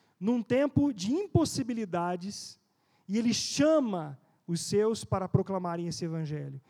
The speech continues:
E hoje, quem são esses que o Senhor tá chamando? Você é um deles? Você é um que está disposto a, mesmo num contexto político, num contexto cultural adverso, anunciar um evangelho claro e objetivo da palavra de Deus?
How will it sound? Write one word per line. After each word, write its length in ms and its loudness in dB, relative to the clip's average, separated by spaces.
E 140 8
hoje, 520 8
quem 200 -2
são 340 -2
esses 400 0
que 100 -8
o 60 -2
Senhor 280 -4
tá 120 -6
chamando? 500 -10
Você 280 0
é 80 0
um 140 -2
deles? 640 0
Você 280 2
é 100 4
um 260 2
que 100 -10
está 240 -2
disposto 760 2
a, 80 -6
mesmo 360 2
num 120 2
contexto 600 -2
político, 880 0
num 80 -6
contexto 480 -4
cultural 720 4
adverso, 680 -4
anunciar 680 -2
um 100 -4
evangelho 560 0
claro 480 -4
e 40 2
objetivo 640 -2
da 120 -6
palavra 320 -4
de 100 -12
Deus? 480 -6